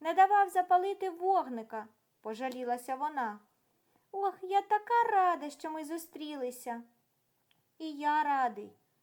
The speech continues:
Вони обійнялися. Ходімо до мене, будемо, будемо разом жити. А як же? Озирнулася ця мишка в бік своєї хатинки.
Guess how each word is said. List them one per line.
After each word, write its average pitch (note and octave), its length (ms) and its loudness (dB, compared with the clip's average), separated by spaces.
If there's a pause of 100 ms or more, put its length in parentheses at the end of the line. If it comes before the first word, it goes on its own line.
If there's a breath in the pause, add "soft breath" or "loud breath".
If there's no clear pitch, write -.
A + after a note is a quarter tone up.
(260)
Вони A3 500 -8 (300)
обійнялися. A3+ 960 -6 (1500)
Ходімо F#4 440 -2
до F#4 160 0
мене, B3 440 -6 (400)
будемо, C4+ 600 -4
будемо C#4 420 -4
разом C4+ 440 0
жити. B3 460 -12 (1200 loud breath)
А F#4+ 80 -4
як F#4+ 360 -4
же? F4 220 -8 (480)
Озирнулася G#3+ 760 -8
ця G#3+ 220 -8
мишка C#4 540 -10
в A#3 60 -12
бік A3 300 -14
своєї A3 480 -8
хатинки. G#3 760 -14